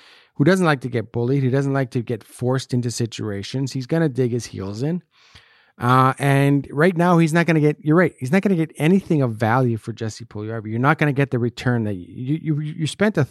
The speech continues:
a fourth overall pick on this guy. You're not gonna get a first round pick back. You may not even get a second or third round pick back for this guy. So you're almost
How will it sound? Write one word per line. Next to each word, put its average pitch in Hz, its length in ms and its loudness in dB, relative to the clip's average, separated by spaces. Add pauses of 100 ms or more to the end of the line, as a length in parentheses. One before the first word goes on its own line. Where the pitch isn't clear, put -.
(120)
a 123 60 -6
fourth 170 360 -2
overall 139 360 0
pick - 260 -4
on 104 100 -2
this - 160 -14
guy. - 160 -18 (540)
You're 156 120 6
not 233 160 4
gonna 160 160 2
get 175 160 2
a 156 60 2
first - 300 -2
round 143 160 0
pick - 180 -6
back. 107 240 -8
You 143 80 4
may 165 160 6
not 190 180 4
even 180 160 4
get 170 140 0
a 160 60 0
second 175 360 0
or 160 80 2
third 190 320 2
round 113 160 -6
pick 117 160 -10
back 110 220 -12
for 120 100 -8
this 107 160 -8
guy. 113 200 -2
So 139 360 4 (1400)
you're 190 180 6
almost 214 340 4